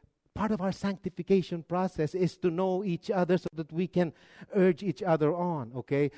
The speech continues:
Do you know we, we have discipleship classes in our church, and many of you have attended that. We're gonna have that again this coming year.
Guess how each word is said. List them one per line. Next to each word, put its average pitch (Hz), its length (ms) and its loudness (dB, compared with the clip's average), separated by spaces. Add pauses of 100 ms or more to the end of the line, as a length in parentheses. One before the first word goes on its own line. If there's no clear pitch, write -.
(260)
Do 147 80 -2
you 311 180 6
know 440 240 0
we, 180 140 -2 (580)
we 233 280 6
have 196 520 2 (280)
discipleship 175 720 2
classes 156 420 0
in 135 140 0
our 123 160 -6
church, - 560 -12
and 139 120 -2
many 208 200 2
of 190 160 4
you 196 80 8
have 185 100 6
attended 170 520 2
that. 107 200 -4 (500)
We're 196 100 6
gonna 226 180 6
have 214 180 4
that 214 160 10
again 214 380 6
this - 120 -12
coming 180 380 2
year. 160 340 0